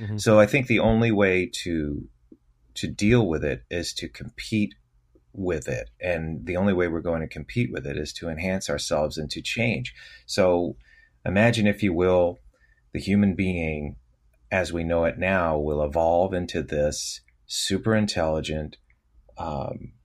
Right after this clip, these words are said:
Speaker 2: super capable in so many ways, you know, in terms of design and imagination. Like, if we could retain our inherent imagination and couple that with this accelerated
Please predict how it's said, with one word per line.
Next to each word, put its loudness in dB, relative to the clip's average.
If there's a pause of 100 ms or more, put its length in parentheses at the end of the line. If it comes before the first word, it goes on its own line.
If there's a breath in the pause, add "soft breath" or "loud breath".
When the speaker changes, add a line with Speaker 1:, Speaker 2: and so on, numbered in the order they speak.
(260)
Speaker 2:
super -2 (1080)
capable -2 (320)
in 0
so 2
many 4
ways, 0
you -4
know, -2
in -4
terms -6
of -10
design -2 (100)
and -6
imagination. -4
Like, -4
if -4
we 2
could -2
retain 0
our -2
inherent 0 (140)
imagination -6 (400 soft breath)
and -6
couple 2
that 4
with -10
this -6
accelerated -2